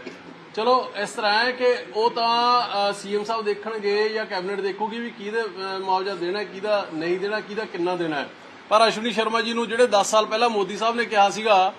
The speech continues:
Speaker 2: ਕਿ ਕਿਸਾਨਾਂ ਦੀ ਇਨਕਮ ਦਸਾਂ ਸਾਲਾਂ ਦੇ ਵਿੱਚ ਡਬਲ ਕਰ ਦੂੰਗਾ, ਹੋ ਗਈ ਉਹ?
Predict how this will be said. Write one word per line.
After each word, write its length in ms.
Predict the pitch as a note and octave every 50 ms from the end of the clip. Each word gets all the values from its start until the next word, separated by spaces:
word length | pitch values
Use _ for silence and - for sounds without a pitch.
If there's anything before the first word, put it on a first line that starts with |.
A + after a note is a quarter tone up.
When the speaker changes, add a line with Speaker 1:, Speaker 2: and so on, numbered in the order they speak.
| - - - - - - -
Speaker 2:
ਕਿ 180 | G#3+ A3 A#3 A#3
ਕਿਸਾਨਾਂ 500 | A#3 - A3 F3 F#3+ F#3+ G3 G#3 A3 A3
ਦੀ 80 | A3 A3
ਇਨਕਮ 340 | A3 G#3+ G#3 F3 A3+ A3
ਦਸਾਂ 240 | G#3 G3+ F#3 G#3 G#3+
ਸਾਲਾਂ 260 | G3 G#3 G#3 G#3 G#3
ਦੇ 120 | G#3 G#3+ G#3+
ਵਿੱਚ 200 | G#3+ G#3+ F#3+ A3+
ਡਬਲ 260 | G3+ G3+ F#3+ G#3 G#3
ਕਰ 160 | G3 G#3 G3+
ਦੂੰਗਾ, 200 | G3 G#3 G#3+ G#3+
ਹੋ 160 | F3+ E3+ F3+
ਗਈ 120 | F#3 A#3 B3+
ਉਹ? 280 | B3 A#3 A#3+ A#3+ A#3